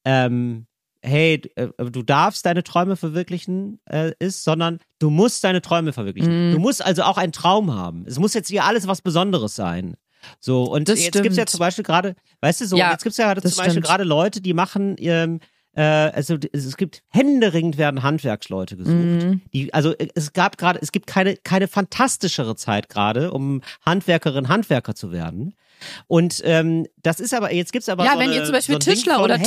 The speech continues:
Speaker 2: Tischlerin
Speaker 1: du
Speaker 2: in Berlin seid, meldet euch bei mir. Ich suche seit
Speaker 1: Ja.
Speaker 2: einem Jahr. <laughs>
Speaker 1: Siehst du, ja genau. Oder ich, äh, der Maler, es ist völlig verrückt
Speaker 2: Mhm.
Speaker 1: gerade, ne?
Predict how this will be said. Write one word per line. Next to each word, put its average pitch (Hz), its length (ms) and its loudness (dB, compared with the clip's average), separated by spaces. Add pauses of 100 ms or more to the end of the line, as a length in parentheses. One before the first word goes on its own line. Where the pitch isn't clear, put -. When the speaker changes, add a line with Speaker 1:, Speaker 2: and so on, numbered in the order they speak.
(100)
Speaker 2:
Tischlerin 254 340 2
Speaker 1:
du 214 60 -2
Speaker 2:
in 226 100 0
Berlin 226 300 0
seid, 247 160 0
meldet 269 260 0
euch 226 160 0
bei 202 120 2
mir. 208 120 2
Ich 202 120 -4
suche 320 180 -2
seit 254 140 0
Speaker 1:
Ja. 254 60 2
Speaker 2:
einem 214 100 2
Jahr. 202 420 0
<laughs> - 60 -6 (680)
Speaker 1:
Siehst 208 360 0
du, 120 120 0
ja 240 160 4
genau. 233 280 0
Oder 185 200 2
ich, - 220 -6
äh, 185 220 -2
der 175 100 0
Maler, 160 560 2
es 135 100 -6
ist 170 220 -8
völlig 285 340 2
verrückt 170 360 2
Speaker 2:
Mhm. 170 60 0
Speaker 1:
gerade, 87 320 0
ne? 240 220 -2